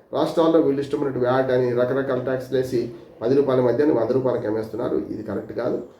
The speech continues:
అటు ఆరోగ్యాలు పాడు చేస్తున్నారు, ఇటు ప్రజల సొమ్మును, ఇల్లు, ఒళ్ళు రెండు గుల్లవుతున్నాయి. దీన్ని సీరియస్గా తీసుకొని చంద్రబాబు నాయుడు గారు నిన్న ఇచ్చారు కదా, హామీ ఇచ్చారు, దీన్ని పూర్తిగా చేస్తానని, ప్రక్షాళన చేస్తానని.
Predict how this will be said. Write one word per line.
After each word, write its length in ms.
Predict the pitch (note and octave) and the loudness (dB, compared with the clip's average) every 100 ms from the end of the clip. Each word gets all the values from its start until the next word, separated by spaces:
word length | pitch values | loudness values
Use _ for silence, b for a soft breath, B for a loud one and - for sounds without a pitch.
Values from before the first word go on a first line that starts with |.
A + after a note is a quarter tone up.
| B - - | B -20 -14
అటు 120 | G2+ | -10
ఆరోగ్యాలు 420 | G#2 B2+ C3+ C#3+ | -2 0 4 4
పాడు 180 | C#3+ C#3+ | 4 0
చేస్తున్నారు, 480 | C#3+ - D3+ E3 - - | 0 -2 -2 0 -2 -6
ఇటు 120 | - | -6
ప్రజల 320 | A#2+ C3 C#3+ | -2 0 0
సొమ్మును, 540 | C3+ C3+ D#3 C#3+ - A2 | 0 0 4 4 4 -4
ఇల్లు, 280 | A#2 D3 | -4 2
ఒళ్ళు 500 | F3+ F3+ B2 A#2+ A2+ | 4 6 2 0 -4
రెండు 200 | G#2 B2+ | -4 0
గుల్లవుతున్నాయి. 640 | D3+ B2 A2+ G#2+ G2+ G2+ - B B - A2 | 0 0 -2 -4 -6 -6 -8 B B -20 -6
దీన్ని 240 | C3 C3 | -4 -4
సీరియస్గా 480 | - B2 D3+ D3+ B2+ | -4 2 4 4 0
తీసుకొని 280 | A#2+ A#2+ A2+ | -2 -4 -6
చంద్రబాబు 400 | A2 A2+ B2 A#2 | -4 0 0 0
నాయుడు 160 | A2+ | -2
గారు 220 | A2 G#2+ G2 | -2 -4 -2
నిన్న 280 | G#2+ G#2 - - | -2 -4 -8 -16
ఇచ్చారు 460 | A2+ G#2+ G#2 B2+ B2+ | -14 -12 -4 0 0
కదా, 160 | C3 C3+ | 0 -2
హామీ 280 | A2+ B2 | -2 0
ఇచ్చారు, 300 | A#2+ A#2 D3 G3 B B _ | 0 0 -2 -2 B B _
దీన్ని 160 | A#2+ G#2+ | -8 0
పూర్తిగా 300 | A#2+ B2+ C3 | 0 2 2
చేస్తానని, 440 | A#2+ A#2+ A#2+ B2+ | 4 0 -2 -2
ప్రక్షాళన 380 | B2 A2+ B2 B2 | -2 -4 -2 0
చేస్తానని. 500 | A2 A2 A2+ B2 - | 0 -2 -2 -2 -2